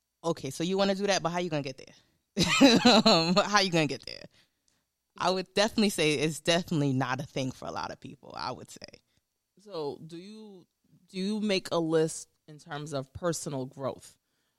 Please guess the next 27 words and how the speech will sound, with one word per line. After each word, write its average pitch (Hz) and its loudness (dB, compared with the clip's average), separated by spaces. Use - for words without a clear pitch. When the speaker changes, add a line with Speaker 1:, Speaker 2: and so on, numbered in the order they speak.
Speaker 2:
Like, 139 -4
I 151 0
know 156 -2
that 143 0
I 139 0
procrastinate, 131 -10
so 135 -2
I 151 0
have 165 -2
to - -14
start 139 0
doing 139 -18
A, 156 4
B, 147 -10
C, 139 -16
and 131 -18
D 135 -4
in 151 -4
order 156 0
for - -12
me 147 -16
to 151 -20
stop - -6
procrastinating. - -18
Or, 143 0
you 202 -6
know, 214 -2